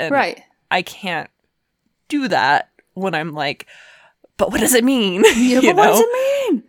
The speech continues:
Speaker 1: <laughs> But with John Donne, I, like, actually can
Speaker 2: Yeah.
Speaker 1: do that thing where I'm just like, "It doesn't make a whole lot of sense,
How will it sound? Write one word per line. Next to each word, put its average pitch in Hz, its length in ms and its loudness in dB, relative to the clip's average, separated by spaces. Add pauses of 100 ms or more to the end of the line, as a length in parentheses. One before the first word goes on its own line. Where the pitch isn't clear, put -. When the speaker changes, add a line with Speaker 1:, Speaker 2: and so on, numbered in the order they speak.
(320)
Speaker 1:
<laughs> 285 720 -2
But 196 280 2
with 190 240 -6 (300)
John 170 340 -4
Donne, 240 420 2 (420)
I, 185 220 -6
like, 175 260 -10
actually 175 440 -12
can 180 500 -6
Speaker 2:
Yeah. - 180 -6 (200)
Speaker 1:
do 165 160 -6
that 143 360 0
thing - 460 -8
where 170 280 -6
I'm 170 260 -8
just - 180 -16
like, 233 220 -10 (920)
"It 480 220 0
doesn't 494 320 -4
make 453 160 -4
a 359 60 -4
whole 370 200 2
lot 339 180 0
of 277 100 -6
sense, - 560 -6